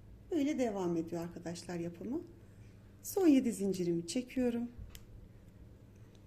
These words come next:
Yazmamızın düz kısmını çevirdik. Yine bunun uç kısmından sabitledik. Bu şekilde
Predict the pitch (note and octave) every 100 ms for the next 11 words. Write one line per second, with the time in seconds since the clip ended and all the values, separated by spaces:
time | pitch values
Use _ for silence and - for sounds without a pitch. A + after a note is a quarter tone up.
0 | - - A#3 F#3 F3+ E3 E3+ - - C4
1 | - B3 - G#3+ G#3+ - G3 E3+ - -
2 | - - - C#4 G3 A3+ - - - -
3 | - - - - - C#4 G#3+ - E4 -
4 | - - - D#3+ E3+ D#3+ F#3 A3+ D4 -
5 | - - - - - - - - - -
6 | - - - - - - - - - -
7 | - - - - - - - G4 D#4 G#3
8 | - F3 F3 A#3+